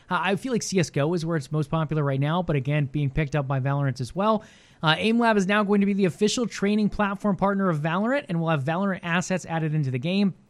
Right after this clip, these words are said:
This is gonna be a lot of interesting stuff. So not only are you getting the a-, exact guns and maps added in with skins and everything,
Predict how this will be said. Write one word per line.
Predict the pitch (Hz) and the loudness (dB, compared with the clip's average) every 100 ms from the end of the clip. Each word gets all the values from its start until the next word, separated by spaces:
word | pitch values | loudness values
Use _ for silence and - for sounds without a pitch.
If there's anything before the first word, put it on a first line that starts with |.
| _ _ _ _ _ - | _ _ _ _ _ -4
This | 180 208 | -2 -2
is | 208 | -2
gonna | 226 | 0
be | 202 | 2
a | |
lot | 165 165 | 4 4
of | 165 | 4
interesting | 156 170 156 160 | 0 0 0 -2
stuff. | 131 190 190 - - - - | 2 6 6 2 -20 -20 -12
So | - 165 | -4 0
not | 170 | 2
only | 208 233 220 | 2 2 2
are | |
you | 202 165 | 2 4
getting | 180 190 | 2 2
the | 165 | 0
a-, | 160 170 | -2 -4
exact | 147 170 175 - | -2 0 0 -2
guns | 139 170 196 | 0 2 0
and | 185 156 | 0 -2
maps | 156 185 185 175 | 0 0 -2 -2
added | 165 156 156 | 0 0 0
in | 151 147 | 0 0
with | 143 139 | 0 -2
skins | - 185 180 151 | -2 -2 0 0
and | 156 | 0
everything, | 220 214 - 165 156 | 0 0 0 0 0